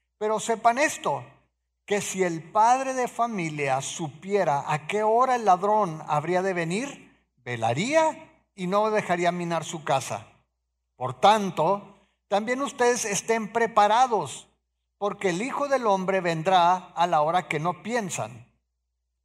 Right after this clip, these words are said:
¿Quién es, pues, el siervo fiel y prudente, al cual puso su señor sobre su casa para que les dé el alimento a su tiemp-, a, a tiempo? Bienaventurado aquel siervo al cual,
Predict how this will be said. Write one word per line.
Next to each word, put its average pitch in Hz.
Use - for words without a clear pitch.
¿Quién 311
es, 311
pues, 262
el 254
siervo 220
fiel 226
y 220
prudente, 165
al 160
cual 202
puso 294
su 262
señor 220
sobre 202
su 185
casa 165
para 226
que 233
les 208
dé 226
el 233
alimento 208
a -
su 180
tiemp-, 202
a, 156
a 147
tiempo? 240
Bienaventurado 196
aquel 233
siervo 180
al 151
cual, 165